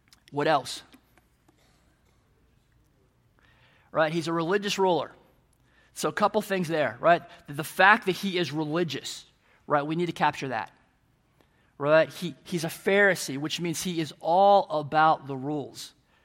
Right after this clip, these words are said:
Right? The fact that he's a ruler, verse ten, we didn't read this verse,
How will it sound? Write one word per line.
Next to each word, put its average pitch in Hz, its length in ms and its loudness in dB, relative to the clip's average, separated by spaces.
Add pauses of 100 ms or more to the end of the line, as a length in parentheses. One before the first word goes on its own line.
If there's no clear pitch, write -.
(520)
Right? 156 100 0
The 156 80 -8
fact 202 380 6
that 190 80 -2
he's 185 280 -2
a 175 40 -2
ruler, 180 540 0 (260)
verse 180 240 -4
ten, 175 160 -2
we 165 80 -2
didn't 180 160 0
read 196 180 -2
this 147 160 -6
verse, 139 360 -6